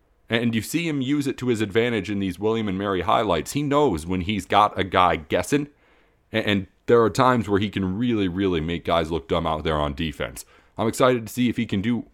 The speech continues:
that, or how much of that he can do when he steps on the Big Ten floor. So that's the first of the guys that Ben Johnson was able to bring in to the Gopher basketball program over the weekend. After our break, we'll talk about the other one, someone we've talked about already, E J Stevens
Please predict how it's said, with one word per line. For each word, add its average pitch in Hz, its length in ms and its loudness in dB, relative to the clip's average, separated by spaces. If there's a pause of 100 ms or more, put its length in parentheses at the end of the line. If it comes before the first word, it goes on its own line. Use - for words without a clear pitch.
(140)
that, 76 360 0
or 85 180 0
how 98 120 4
much 123 260 4
of 82 140 2
that 67 260 -2
he 85 160 -4
can 82 180 -2
do 71 220 -4 (460)
when 90 160 0
he 85 180 0
steps - 340 -4
on 82 120 0
the 73 60 -4
Big 78 200 0
Ten 69 220 -6
floor. - 380 -4 (680)
So - 120 -8
that's 131 220 0
the 202 80 4
first 185 320 -2
of 123 80 0
the 98 40 0
guys 80 300 2
that - 160 -6
Ben 90 180 -2
Johnson 90 400 -2
was 82 140 -4
able 85 140 0
to 82 80 -2
bring 92 320 -2
in 90 540 -2
to 92 180 -2
the 87 80 2
Gopher 85 320 0
basketball 82 560 0
program 76 500 0
over 73 180 -2
the 76 80 -4
weekend. 78 400 -4 (240)
After 85 320 0
our 85 80 6
break, 110 280 2
we'll 123 100 -2
talk 120 260 2
about 110 220 4
the 135 120 4
other 120 140 6
one, 73 240 -2
someone 123 320 2
we've 123 140 -2
talked 117 260 2
about - 220 0
already, 123 320 4 (180)
E 113 60 2
J 110 240 -2
Stevens 101 480 -2